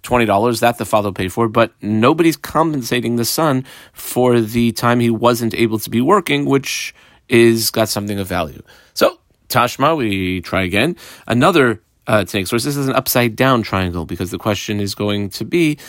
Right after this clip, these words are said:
uh, on, uh, Rav Yehuda this time. So this is a Tanaic source, goes for about just over two lines.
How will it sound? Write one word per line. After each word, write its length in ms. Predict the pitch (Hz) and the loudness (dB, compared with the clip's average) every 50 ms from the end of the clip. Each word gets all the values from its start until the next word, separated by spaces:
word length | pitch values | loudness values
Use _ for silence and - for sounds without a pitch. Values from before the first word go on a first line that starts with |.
| - - - _ _ - | -20 -20 -20 _ _ -2
uh, 40 | 107 | 0
on, 580 | 110 107 101 107 110 107 107 107 104 101 98 101 | 2 2 2 2 2 2 0 0 0 0 0 0
uh, 140 | 98 95 92 | 0 0 0
Rav 200 | 92 95 95 87 | 0 -2 -2 -2
Yehuda 340 | 87 92 151 170 127 120 | 0 4 4 4 4 4
this 160 | 92 92 87 - | 0 -2 -4 -6
time. 240 | - - 101 104 | -8 -12 -12 -12
So 200 | - - - - | -10 -8 -6 -6
this 180 | - 160 165 160 | -4 -4 -4 -4
is 120 | - 131 | -4 -4
a 40 | 123 | -6
Tanaic 300 | 110 - - 104 98 90 | -4 -4 -2 -2 -2 -2
source, 240 | - - 151 147 - | 0 0 0 0 0
goes 180 | - 127 123 110 | 0 -2 -2 0
for 140 | - 117 | 0 0
about 340 | 117 107 117 123 120 - - - - - - - - - - - - - - - | 0 4 4 2 2 2 -4 -14 -20 -20 -20 -20 -20 -20 -20 -20 -20 -20 -4 -2
just 180 | - 190 - | 0 2 4
over 140 | 185 170 160 | 6 6 4
two 160 | 135 - 143 | 4 2 2
lines. 420 | 127 113 101 95 90 - - - | 2 2 2 0 -2 -6 -8 -12